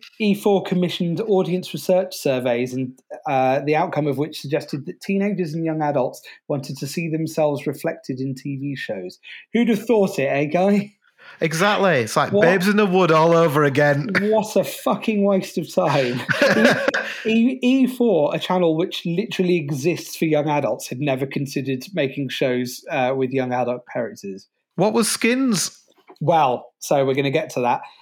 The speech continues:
Speaker 1: Uh, it's
Speaker 2: Okay.
Speaker 1: because of attitudes like this in their commissioning that it's largely thought that The Inbetweeners is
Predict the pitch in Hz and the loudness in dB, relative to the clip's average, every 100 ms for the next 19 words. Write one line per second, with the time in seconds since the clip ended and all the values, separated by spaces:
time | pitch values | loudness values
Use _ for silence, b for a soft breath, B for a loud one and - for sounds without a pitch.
0 | B 147 151 127 120 - 202 190 190 175 | B 0 2 2 0 0 0 2 2 2
1 | - - 165 156 160 147 - 160 147 147 | -2 -2 -2 0 0 -2 -2 -2 -2 -2
2 | - - 160 143 143 135 156 151 - 143 | -14 -6 -2 0 -2 -2 -2 -2 -2 -4
3 | 131 127 135 139 147 151 151 147 143 135 | -2 -4 -4 -8 -2 2 2 2 -2 -8
4 | 123 - 127 135 - _ _ 151 135 - | -4 -2 0 -2 -8 _ _ -4 -4 -2
5 | 160 147 143 143 143 147 139 123 127 | -2 0 0 0 -2 -2 -2 -4 -6